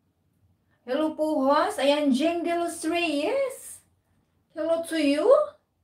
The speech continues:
M Jack Channel. Big shout out, shout out to you, Big Channel. Uh, M Jack Channel. Joanna Ripolmil, good morning, Sisi. <laughs>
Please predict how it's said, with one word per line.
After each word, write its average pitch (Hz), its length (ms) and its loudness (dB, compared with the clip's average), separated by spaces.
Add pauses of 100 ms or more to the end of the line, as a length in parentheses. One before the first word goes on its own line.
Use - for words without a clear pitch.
(140)
M 226 320 4
Jack 269 320 0
Channel. 330 720 -2
Big 233 240 0
shout 269 320 0
out, 269 320 0
shout 277 320 -2
out 262 320 -4
to 262 80 -10
you, 349 240 -6
Big 262 240 -10
Channel. 262 800 -2 (880)
Uh, 202 240 -4
M 294 240 2
Jack 302 320 2
Channel. 262 800 -2 (1700)
Joanna 247 400 2 (160)
Ripolmil, 330 560 0
good 302 240 -6
morning, 339 480 0
Sisi. 427 1200 4 (320)
<laughs> - 1400 -14